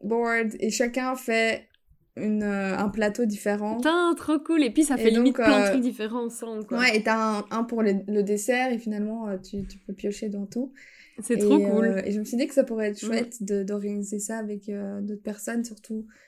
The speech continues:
Speaker 1: maintenant on peut le faire dehors.
Speaker 2: Oui, c'est ça.
Speaker 1: Parce que mon appart, il est tout petit.
Speaker 2: Ouais, mais le
Speaker 1: Et,
Speaker 2: rooftop
Speaker 1: euh,
Speaker 2: est dingue, il est hyper grand, en
Speaker 1: ouais,
Speaker 2: plus.
Speaker 1: il est grand, il y a de la place, donc ça c'est cool, on peut, on peut faire ça
Speaker 2: Oui, c'est ça.
Speaker 1: facilement.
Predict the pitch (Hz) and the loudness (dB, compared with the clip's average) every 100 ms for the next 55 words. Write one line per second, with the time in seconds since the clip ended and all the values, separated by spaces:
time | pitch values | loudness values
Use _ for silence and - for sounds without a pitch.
0 | _ 208 208 220 214 208 196 202 185 202 | _ -2 -2 -2 -4 -4 -6 -6 -4 -2
1 | 202 214 247 247 _ 269 226 214 233 220 | -2 -4 -6 -12 _ 0 0 -2 -8 0
2 | 196 196 196 185 185 208 220 - 190 185 | 0 2 -2 -2 -2 -4 -6 -10 -4 -4
3 | - - 208 - 226 370 - - 220 220 | -4 -6 -6 -4 -4 -4 -10 -12 -4 0
4 | 214 202 180 208 185 180 180 185 175 220 | 2 2 4 4 4 2 2 -2 -2 -2
5 | 240 208 196 - 247 220 185 196 202 202 | 0 -2 -2 -2 -2 -2 -2 -4 -4 -2
6 | 240 254 220 214 208 233 240 226 202 196 | 0 0 0 0 0 0 0 0 0 -2
7 | 196 220 226 220 208 220 208 208 - 240 | -2 -2 -2 -4 -6 -8 -8 -8 -4 -4
8 | 226 208 202 196 196 196 - 208 208 214 | -4 -4 -6 -6 -8 -10 -8 -8 -6 -6
9 | 226 202 - 202 202 202 | -4 -4 -4 -4 -4 -6